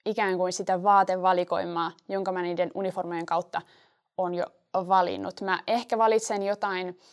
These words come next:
ää, jos mulla on vaikka, mm, tää mun perinteinen uniformu mukana, eli kauluspaita, ää, teepaita tai poolo ja suorat housut, niin mä otan ehkä, ää, variaatioita siihen. Mä voisin ottaa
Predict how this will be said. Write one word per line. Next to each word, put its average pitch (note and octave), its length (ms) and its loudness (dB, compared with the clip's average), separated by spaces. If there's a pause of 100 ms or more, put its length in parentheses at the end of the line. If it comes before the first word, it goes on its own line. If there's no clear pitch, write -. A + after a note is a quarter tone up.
(320)
ää, F3 220 -6 (380)
jos G3+ 160 -4
mulla F3+ 180 -4
on F3 80 -4
vaikka, F3+ 420 0 (360)
mm, F3 280 -10
tää F3+ 140 -4
mun F3 140 -6
perinteinen F#3 680 -4
uniformu F3+ 560 -4 (520)
mukana, G#3+ 640 4
eli F#3 160 0
kauluspaita, F3+ 880 -2 (480)
ää, - 260 -2 (320)
teepaita F3 380 2
tai F3 180 -2
poolo F3 460 0 (160)
ja - 80 -10
suorat - 420 0
housut, D4 320 4
niin B3 140 -2
mä A3+ 100 0
otan G#3+ 200 0
ehkä, - 360 -4 (500)
ää, G3 220 2
variaatioita G3+ 640 6
siihen. F3+ 220 -8
Mä F3+ 100 -6
voisin F#3+ 260 -2
ottaa F3+ 420 -2